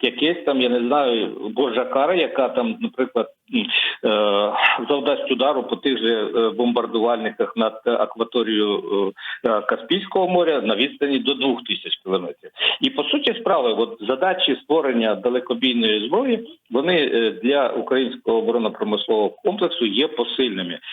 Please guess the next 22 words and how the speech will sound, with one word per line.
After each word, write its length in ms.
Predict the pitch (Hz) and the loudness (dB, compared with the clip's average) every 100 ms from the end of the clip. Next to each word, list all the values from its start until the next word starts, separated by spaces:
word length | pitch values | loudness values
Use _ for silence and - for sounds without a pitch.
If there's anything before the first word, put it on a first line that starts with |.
| - - | -16 -4
Е, 380 | 117 107 104 98 - - | 0 2 2 -2 -12 -2
і, 460 | 123 123 123 120 120 | 2 2 2 2 2
е, 300 | 117 113 113 110 104 110 120 123 120 | 2 2 2 0 -2 -12 -18 -6 -2
багато 540 | 139 180 175 127 110 - - | 0 0 0 -2 -2 -4 -2
з 180 | 135 117 - 131 117 | 0 0 -4 -12 -4
перспективних 720 | 131 - 147 - 123 110 - | -6 -2 -4 -2 0 -2 0
наробок 520 | 113 143 185 165 - | 0 0 0 -2 -2
були 480 | 107 101 113 135 123 | -4 -2 0 0 0
показані, 640 | - 110 - 127 110 107 107 | -4 -4 0 0 0 -2 -4
е, 100 | - _ _ _ 117 104 107 | -6 _ _ _ -4 -2 0
на 180 | 110 117 | 0 0
виставках 580 | 120 120 107 - 107 | 0 -2 -6 -2 -2
"Зброя, 360 | 104 110 107 104 | 0 0 2 0
безпека". 640 | 104 - 170 190 165 147 151 _ _ _ _ _ | -2 -2 -2 -2 -2 -2 -6 _ _ _ _ _
І 180 | 127 120 - - | 0 0 0 -2
напередодні 800 | 127 120 117 110 160 175 175 170 | -2 0 0 0 0 0 -2 0
цієї 200 | 160 156 | 0 2
широкомасштабної, 1040 | 143 151 143 143 139 135 139 123 - 123 120 | 2 2 0 0 -2 0 0 0 0 2 2
е, 280 | 120 - 131 | 0 0 2
агресії 840 | 120 113 113 120 120 - 113 113 | 4 2 2 0 -2 0 0 2
ми 120 | 120 | 0
бачили 580 | 120 117 - 113 113 | 0 0 0 2 2